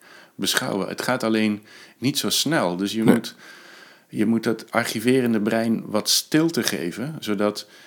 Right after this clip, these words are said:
Speaker 1: die beschouwing omhoog kan borrelen.
Speaker 2: Ja. En hoe zou je dat dan kunnen,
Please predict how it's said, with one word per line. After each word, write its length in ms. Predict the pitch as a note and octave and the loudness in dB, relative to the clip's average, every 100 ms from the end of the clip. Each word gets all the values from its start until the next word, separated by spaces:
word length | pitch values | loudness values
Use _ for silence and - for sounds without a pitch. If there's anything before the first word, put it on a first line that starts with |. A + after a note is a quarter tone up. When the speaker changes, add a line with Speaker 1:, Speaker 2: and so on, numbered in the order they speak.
| - - _ | -20 -20 _
Speaker 1:
die 200 | - G2+ | -6 -4
beschouwing 580 | G2 - B2 B2+ A#2+ G#2 | -2 0 2 2 0 0
omhoog 420 | G2+ G2 A#2 - | -2 0 0 0
kan 180 | G#2 F#2 | -4 -4
borrelen. 380 | F#2 F2+ E2+ E2+ _ | -4 -8 -10 -14 _
Speaker 2:
Ja. 260 | A2+ G2+ - - - - - | -2 -2 -4 -16 -14 -10 -2
En 100 | A#2+ | 2
hoe 120 | C3+ | 4
zou 180 | C3 C3+ | 6 6
je 60 | |
dat 100 | C3+ | 4
dan 300 | C3+ C3 B2+ | 2 0 0
kunnen, 440 | - B2+ B2+ B2 | 2 4 6 4